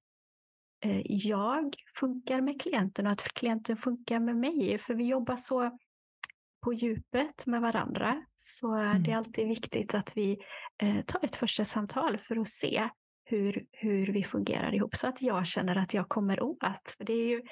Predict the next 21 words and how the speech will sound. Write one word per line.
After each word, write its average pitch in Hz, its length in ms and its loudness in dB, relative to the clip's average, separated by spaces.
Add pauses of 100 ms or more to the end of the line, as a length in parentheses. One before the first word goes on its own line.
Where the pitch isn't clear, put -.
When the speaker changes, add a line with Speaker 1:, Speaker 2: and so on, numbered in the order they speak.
(220)
Speaker 1:
det 220 120 0
vet 220 300 0
ju 226 40 0
du 208 120 2
också, 202 300 0
att 196 120 2
det 214 100 0
är - 20 0
så 214 160 2
viktigt 220 440 -2
att 208 120 0
komma 214 260 0
åt 220 260 0
energimässigt 220 840 0
och - 160 0
kom-, 220 260 -2 (240)
och - 140 -4
ha 226 100 2
en 220 100 -2
koppling 233 480 -2
energimässigt. - 800 0